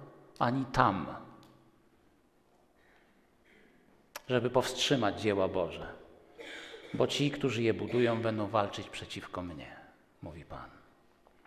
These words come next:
Chciałbym, byśmy się pomodlili jeszcze o to słowo.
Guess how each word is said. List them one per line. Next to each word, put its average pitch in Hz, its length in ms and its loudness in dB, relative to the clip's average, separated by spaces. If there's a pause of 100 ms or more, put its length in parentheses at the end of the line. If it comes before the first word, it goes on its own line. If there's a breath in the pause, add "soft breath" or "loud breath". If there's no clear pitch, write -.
(760)
Chciałbym, - 320 -4
byśmy 123 220 -2
się 113 120 -2
pomodlili 90 600 -4
jeszcze - 320 -10
o - 80 -14
to 82 120 -12
słowo. 80 400 -8